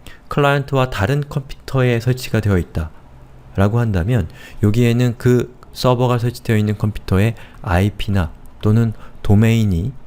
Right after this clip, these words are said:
여기에 들어가야겠죠. 자, 그렇게 해서 엔터를 땅 쳤을 때 Welcome to the MySQL monitor가 뜨면 여러분이 접속에 성공한 것이라는 거고,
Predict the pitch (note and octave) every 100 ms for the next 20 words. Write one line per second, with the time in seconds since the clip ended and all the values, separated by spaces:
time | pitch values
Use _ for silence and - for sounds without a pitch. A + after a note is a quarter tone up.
0 | - F#2 F2 F2+ - F#2 - - D#2 E2
1 | - E2+ - - - - - - A2+ A2+
2 | C#3+ D3 C3+ - A#2 A#2 B2+ B2+ C3 C#3
3 | - C3+ C3+ B2 - E2+ C#3+ - - -
4 | - A2 B2+ D#3 D3 - - C3+ A#2 F#2+
5 | A2+ - A#2+ F#2+ G#2+ G#2+ G#2+ F#2+ F2+ A#2
6 | B2 G2+ - - - G#2 G#2 G2+ G2+ F#2
7 | F#2 - F#2+ F#2+ A#2+ A#2 A2+ G#2 F#2+ -
8 | G2+ E2+ E2 D#2+ E2+ F#2+ E3